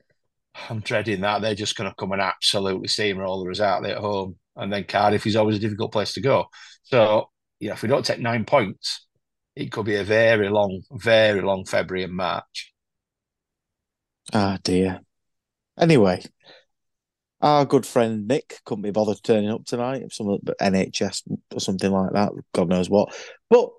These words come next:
Speaker 2: he's, uh, he's decided to, uh, let us know his ramblings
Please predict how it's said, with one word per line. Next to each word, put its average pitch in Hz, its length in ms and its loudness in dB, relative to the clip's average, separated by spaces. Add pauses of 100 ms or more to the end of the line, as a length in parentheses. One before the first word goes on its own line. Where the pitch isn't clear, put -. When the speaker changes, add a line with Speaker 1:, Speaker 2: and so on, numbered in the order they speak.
(240)
Speaker 2:
he's, 202 220 6
uh, 196 200 6
he's 180 180 0
decided 196 600 -6
to, 160 180 -2
uh, 143 240 0 (200)
let 117 340 -6
us 98 120 -8
know 107 180 -2
his 98 140 -6
ramblings 95 680 -4